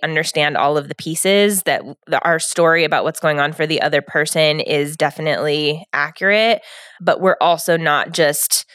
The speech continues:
letting go of our boundaries. We're not just, you know, choosing to say, "Oh, sure, well, I have generosity for you, so anything that you want is fine as well." We, we just keep coming back to the conversation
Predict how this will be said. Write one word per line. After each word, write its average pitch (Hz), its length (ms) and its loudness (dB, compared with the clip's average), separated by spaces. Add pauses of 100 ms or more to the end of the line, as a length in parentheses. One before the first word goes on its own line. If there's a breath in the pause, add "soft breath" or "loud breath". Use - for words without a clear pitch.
(360 soft breath)
letting 160 440 -2
go 147 220 6
of 147 140 2
our 135 520 2
boundaries. 143 600 -2
We're 151 100 -2
not 135 280 0 (100)
just, - 300 -12 (380)
you 160 140 -6
know, 143 160 -2
choosing 156 320 -6
to 170 80 -8
say, 156 240 -4
"Oh, 226 300 2
sure, 214 420 2
well, 175 140 4
I 175 140 4
have 202 260 0
generosity 196 580 2
for 180 240 2
you, 180 240 2
so 160 460 4
anything 170 760 0
that 151 160 -4
you 214 160 -2
want 160 380 0
is 156 180 -2
fine 143 400 -2
as 147 180 -2
well." 131 300 0
We, 160 160 -6
we 180 140 -6
just 196 140 -8
keep - 120 -12
coming 185 300 -4
back 143 260 -2
to 247 80 -8
the - 80 -6
conversation 107 920 -4